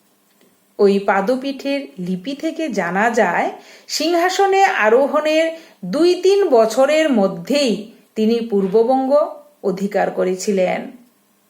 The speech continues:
মহিপালের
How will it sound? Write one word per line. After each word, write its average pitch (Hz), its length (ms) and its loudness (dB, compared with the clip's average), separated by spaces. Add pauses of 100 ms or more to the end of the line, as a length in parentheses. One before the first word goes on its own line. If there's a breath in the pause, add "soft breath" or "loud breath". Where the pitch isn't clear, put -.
(1300)
মহিপালের 240 920 2